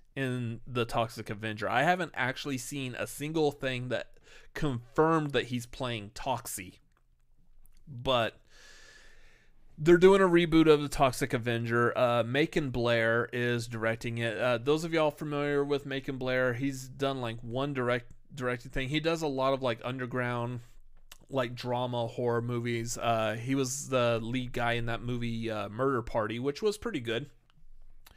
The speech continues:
Uh, yeah, we do have a graphic for it. There you go. So, yeah,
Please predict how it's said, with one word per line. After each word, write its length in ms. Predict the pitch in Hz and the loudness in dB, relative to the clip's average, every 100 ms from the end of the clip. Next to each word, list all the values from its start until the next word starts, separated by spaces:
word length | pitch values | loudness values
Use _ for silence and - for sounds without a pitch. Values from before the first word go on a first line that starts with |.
| - - - - - _ - | -20 -20 -20 -20 -20 _ -2
Uh, 340 | 143 143 135 127 | 0 2 0 0
yeah, 140 | 135 | 0
we 100 | 127 | 2
do 100 | 127 135 | 2 0
have 120 | 127 | 0
a 100 | 113 117 - | -2 -6 -10
graphic 340 | - 123 123 - | -2 -2 -4 -8
for 180 | 117 107 | -4 -4
it. 60 | - - _ - _ _ | -8 -20 _ -20 _ _
There 140 | 135 123 | -2 -2
you 100 | 107 | -2
go. 180 | 107 113 _ _ _ _ - - _ _ _ _ - | -6 -8 _ _ _ _ -20 -20 _ _ _ _ -2
So, 200 | 180 175 | 6 6
yeah, 280 | 175 139 | 8 4